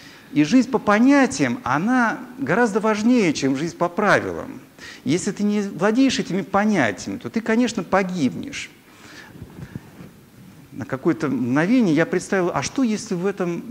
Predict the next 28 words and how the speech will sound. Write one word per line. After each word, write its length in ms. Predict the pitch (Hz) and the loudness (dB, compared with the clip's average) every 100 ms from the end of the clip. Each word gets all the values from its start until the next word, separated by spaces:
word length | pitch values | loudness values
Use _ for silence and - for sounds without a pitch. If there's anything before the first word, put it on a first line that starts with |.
| 170 | -2
мире, 400 | 220 240 151 104 - - - - - - | 0 2 0 -2 -12 -20 -20 -20 -16 -10
имеется 320 | 165 123 - | -6 -6 -6
вот, 120 | 131 | -8
вот 200 | 135 113 | -8 -10
в 20 | 123 | -10
этом 300 | 113 110 - - | -12 -14 -18 -16
трафике, 420 | - 120 - 117 107 | -6 -6 -6 -12 -10
да, 220 | 127 143 | -6 -6
вдруг 300 | 120 127 165 | -4 -6 -4
появится 560 | 151 160 190 170 160 | -2 -2 -2 -4 -6
такой 240 | 131 139 156 | -4 -4 -4
педант, 420 | - 151 247 240 - | -2 -2 -2 -2 -6
какой-то 340 | - - 131 123 | -18 -12 -8 -2
немец, 440 | 120 247 - - | 0 0 -4 -8
да, 200 | - 170 | -8 -6
и 120 | 180 | -6
будет 280 | 120 247 208 | -6 -6 -6
так 160 | - 120 | -6 -8
скрупулезно 960 | - 170 - 185 220 240 226 196 185 180 - - - - - - - | -8 -12 -4 -4 -2 -2 -2 -2 -6 -8 -18 -20 -20 -20 -20 -20 -20
соблюдать 640 | - - 135 156 151 160 139 | -10 -6 -4 0 2 2 2
все 120 | 156 | -4
правила 300 | - 165 151 | 2 4 4
дорожного 320 | 151 151 147 | 2 0 0
движения, 180 | 135 - | -2 -4
что 120 | 254 | -6
с 120 | 240 | -4
ним 140 | 202 190 | -4 -4
будет 380 | 156 127 - | -4 -4 -4